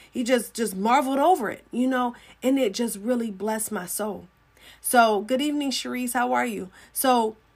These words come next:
you know, that women, what if we do that to our men? How will that make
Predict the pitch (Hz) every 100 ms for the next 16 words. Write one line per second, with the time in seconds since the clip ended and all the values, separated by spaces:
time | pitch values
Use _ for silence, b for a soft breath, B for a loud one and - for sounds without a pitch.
0 | _ _ - 262 254 220 180 190 240 285
1 | 311 - - 233 294 285 190 220 - _
2 | _ - - _ 214 262 254 240 233 233
3 | 233 208 - 240 - 247 269 277 220 190
4 | 202 247 233 226 214 233 220 226 214